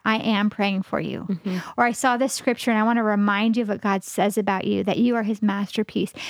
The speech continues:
Speaker 1: You know, there's a way to do that well.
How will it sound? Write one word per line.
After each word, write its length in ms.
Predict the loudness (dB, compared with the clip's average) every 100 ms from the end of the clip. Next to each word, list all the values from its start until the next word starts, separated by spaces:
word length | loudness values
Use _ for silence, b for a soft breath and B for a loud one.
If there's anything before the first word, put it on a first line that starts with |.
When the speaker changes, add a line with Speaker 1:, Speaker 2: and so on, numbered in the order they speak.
| B 2
Speaker 1:
You 80 |
know, 160 | 2 2 B B -20 _ _ _ -20 -20 _
there's 260 | 2 2 4
a 80 | 2
way 380 | 2 2 2 0
to 160 | 0
do 240 | 0 2 2
that 200 | 0 0
well. 420 | 0 0 -2